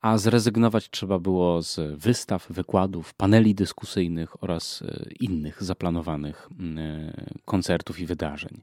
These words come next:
Jeśli uda mi się spiąć kalendarz, to postaram się piętnastego stycznia pojechać do Görlitz. Z Pragi to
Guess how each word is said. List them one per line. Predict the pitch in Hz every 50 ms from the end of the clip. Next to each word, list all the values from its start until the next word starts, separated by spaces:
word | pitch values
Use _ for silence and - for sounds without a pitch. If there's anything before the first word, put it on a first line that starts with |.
| _ _ _ _ _ _ _ - - - - - - - - - - - _ _ _ _ _ _ _
Jeśli | - 185 180 - 202 160
uda | - 214 226 247 220
mi | 147 123 113
się | - - 110
spiąć | - - - 156 165 160
kalendarz, | - - 117 104 123 165 175 120 92 85 - -
to | - - 113 120 110
postaram | - - 123 - - - 139 135 135 127
się | 120 - - 110
piętnastego | - 117 101 - 98 87 - - 101 92 101
stycznia | - - - 92 - - - 104 98
pojechać | - 113 107 117 123 101 87 87 - -
do | - 85
Görlitz. | 73 - 85 82 82 76 - - - - - - - -
Z | - -
Pragi | - 117 123 143 131 - 85 -
to | - - 82